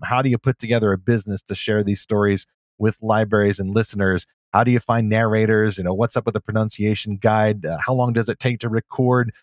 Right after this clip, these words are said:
any of those books in the studio? We'll get into some of that, but not to help someone break into the biz. It's just so we know how the magic happens. It's always fun to find that out,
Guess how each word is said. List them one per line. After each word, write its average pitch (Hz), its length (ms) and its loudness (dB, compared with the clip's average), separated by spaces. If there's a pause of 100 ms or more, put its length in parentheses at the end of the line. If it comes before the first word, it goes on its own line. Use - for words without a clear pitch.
(180)
any 139 200 4
of 120 100 2
those 120 220 4
books - 280 -4
in 113 60 -8
the 104 80 -4
studio? 123 580 2 (160)
We'll 165 100 -4
get 175 180 2
into 139 180 4
some 147 260 0
of 110 100 0
that, 104 280 0
but 117 180 2
not 160 200 0
to 117 80 -4
help 139 180 0
someone 131 340 0
break 147 280 2
into 135 120 2
the 117 120 -2
biz. 175 440 4 (280)
It's - 160 -4
just - 200 -6
so 104 120 0
we 110 140 0
know 104 200 2
how 95 160 -4
the 98 80 -6
magic 120 380 -2
happens. 82 400 -6
It's - 120 -12
always 87 220 -4
fun 87 220 -6
to 82 60 -12
find 87 280 -6
that 85 140 0
out, 87 260 -2